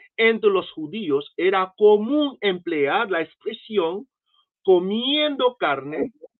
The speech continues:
y bebiendo vino para festejar momentos de alegría familiar o nacional, aunque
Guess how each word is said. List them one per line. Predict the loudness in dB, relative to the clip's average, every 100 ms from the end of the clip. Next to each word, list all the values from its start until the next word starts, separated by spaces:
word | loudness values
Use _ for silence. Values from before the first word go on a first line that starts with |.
| _
y | -10 -8 4
bebiendo | 6 6 0 -4 -4 2 2
vino | 2 -6 -16 -20 -20 _ _ _
para | 2 2 0 -4
festejar | -6 -6 _ -12 -12 -8 -2 2 2 -2 -8
momentos | -8 -4 -4 -2 -2 -2 -4 -8 -8 -2
de | 0
alegría | 0 0 -2 -8 -6 -4
familiar | -4 -8 -8 -10 -10 -6 -4 -6 0
o | 2 2 -2 _
nacional, | -10 -4 -4 -4 -8 -6 -6 -2
aunque | 0 0 -6 0 2